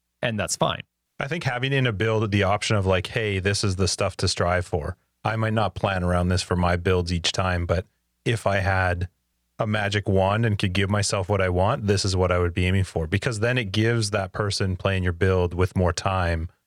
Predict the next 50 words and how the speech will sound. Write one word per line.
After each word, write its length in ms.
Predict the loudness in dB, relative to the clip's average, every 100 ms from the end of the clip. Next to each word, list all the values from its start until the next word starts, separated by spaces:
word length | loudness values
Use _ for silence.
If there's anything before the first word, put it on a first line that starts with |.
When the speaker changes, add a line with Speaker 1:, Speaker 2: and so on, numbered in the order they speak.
| _ -6
Speaker 1:
I 60 |
like 200 | -4 -2
that. 100 | 0
Speaker 2:
something 400 | 2 0 -2 -2
to, 560 | 0 0 2 2 2 0 -6 _ _ _ -2
like, 220 | 0 -2 -12 -6
it, 240 | -6 2
uh, 200 | 4 4 2
just 180 | 0 0
a 60 | -2
thought 500 | -4 -2 -2 -2 0
in 120 | 2
their 140 | 2
head 240 | 2 0 -2
to 80 | 0
be 140 | 2
like, 200 | 2 2
"Well, 400 | 2 4 2 0 -6 _ _ _ _
you 80 | 2
know, 300 | 2 2 0 -6 _ -2
I'm 260 | -2 0 0
already 280 | 2 2 2
at 120 | 0
this 180 | -2 -4
point. 500 | -2 0 2 0 -4 -4
What's 320 | 0 2 2
the 120 | 0
next 240 | 0 0 -2
thing 160 | 0
I 60 | 0
should 180 | 0 0
be 100 | 2
looking 320 | 2 2 2
for 160 | 2
as 100 | 2
an 60 | 0
upgrade?" 300 | 0 -2 -2
I 60 | -2
think 240 | -2 -2
the 60 | -2
<laughs> 140 | 0 0
benefit 280 | 0 -2 2
too 200 | 2 2
is 180 | 2
you 120 | 2 2
may 180 | 2
get 180 | 2 0
less 200 | 0 0
people 240 | -2 -2 0
going, 380 | 2 2 0